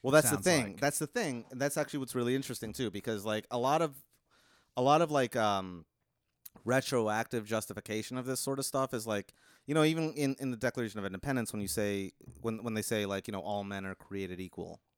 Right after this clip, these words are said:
Speaker 1: right?
Speaker 2: Yeah, I don't know if I agree with that.
Speaker 1: Well, that's, phew, I don't know where, where, I don't, I'm not gonna touch that for now. But, um, <laughs> but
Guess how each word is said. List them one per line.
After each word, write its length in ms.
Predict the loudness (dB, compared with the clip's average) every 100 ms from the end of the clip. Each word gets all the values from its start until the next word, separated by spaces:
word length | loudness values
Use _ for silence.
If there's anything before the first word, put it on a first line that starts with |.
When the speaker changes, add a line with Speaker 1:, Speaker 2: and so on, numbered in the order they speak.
| _
Speaker 1:
right? 220 | -8 -6 -4
Speaker 2:
Yeah, 260 | -2 -2 0
I 40 |
don't 80 | 0
know 60 | 2
if 60 |
I 100 | 0
agree 160 | 0 -2
with 120 | -4
that. 180 | -6 -12 _ _ _ _ _ _ _ _ _ -18
Speaker 1:
Well, 300 | -12 -10 -6
that's, 1120 | -2 -2 -2 -4 -2 -2 -2 -2 -4 -6 -8 -10 -16 -20 -20 -12
phew, 420 | -8 -4 -4 -6 -10 -4
I 80 | 0
don't 120 | 2
know 120 | 4
where, 220 | 4 2 0
where, 180 | -4 -2
I 100 | 0
don't, 140 | -2 0
I'm 100 | 0
not 100 | 0
gonna 100 | 0
touch 220 | -2 -2
that 200 | -2 -2 -4
for 80 | -6
now. 180 | -6 -8 -16 -18 0
But, 280 | 2 2 2
um, 260 | 4 4 2 -4 2 2 2
<laughs> 400 | -6 -20 -18 2
but 320 | 6 6